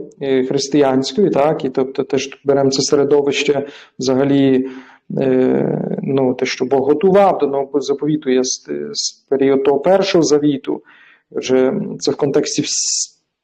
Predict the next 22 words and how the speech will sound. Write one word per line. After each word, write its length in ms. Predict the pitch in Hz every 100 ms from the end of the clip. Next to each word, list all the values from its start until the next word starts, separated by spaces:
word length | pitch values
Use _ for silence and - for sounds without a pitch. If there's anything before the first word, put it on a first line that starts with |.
| -
той, 160 | 143 131
то-, 260 | 135 147
теології, 540 | 143 156 185 226 - 294
богослов'я, 720 | 135 151 151 202 185 131 123
да, 140 | 139
не 120 | 139 135
в 40 |
контексті 640 | 147 147 202 - 151 131 - 143
грецької 560 | 143 170 170 165 147
мови, 420 | 151 151 131 123 - _ _ _
хоча 220 | - 147
грецька 360 | 135 143 - 143
мова 240 | 139 135
використовується. 960 | 131 127 139 131 - 135 127 127 127 - - - - _
Тому, 280 | - 135 160
каже, 540 | 160 151 151 147 147 147 -
виходимо 480 | 135 156 160 170 170
далі. 360 | 190 151 127 - _ - _ _ _ -
Е, 280 | 139 135 127
виходить 500 | 131 143 151 151 151
поза 340 | 190 165 156
дотеперішнє, 1040 | 143 147 147 156 147 131 - 143 135 127